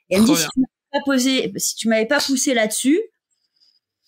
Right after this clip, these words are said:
Speaker 1: alors j'ai pas poussé hyper fort, j'ai juste dit, « Mais en fait, vous êtes capable. »
Speaker 2: Ouais.
Speaker 1: Et c'est pas Paris, en fait.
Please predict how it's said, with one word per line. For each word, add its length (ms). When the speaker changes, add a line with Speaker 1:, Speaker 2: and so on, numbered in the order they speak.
Speaker 1:
alors 120
j'ai 120
pas 140
poussé 580
hyper 320
fort, 220
j'ai 120
juste 140
dit, « 120
Mais 80
en 60
fait, 180
vous 140
êtes 140
capable. » 400
Speaker 2:
Ouais. 80
Speaker 1:
Et 40
c'est 180
pas 180
Paris, 400
en 80
fait. 400